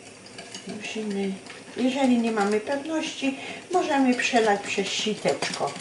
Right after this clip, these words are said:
Jeżeli nie mamy pewności, że budyń jest idealnie rozprowadzony.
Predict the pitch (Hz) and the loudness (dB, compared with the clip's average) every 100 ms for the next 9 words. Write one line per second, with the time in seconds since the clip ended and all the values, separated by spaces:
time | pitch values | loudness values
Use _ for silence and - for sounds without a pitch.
0 | - - - 196 226 214 208 202 214 214 | -12 -14 -10 -2 2 4 4 4 4 2
1 | 190 196 180 226 240 - 185 180 170 196 | 2 0 2 2 2 0 -2 0 2 2
2 | 185 185 180 - - 175 175 180 - - | 2 0 -2 -6 -10 -4 -2 -2 -4 -4
3 | 330 220 175 170 175 170 175 175 - - | 0 2 2 2 0 0 0 -2 -4 -10
4 | - - 180 185 - - 175 160 156 139 | -10 -2 4 4 2 -2 -2 -2 -6 -6
5 | 139 - | -8 -8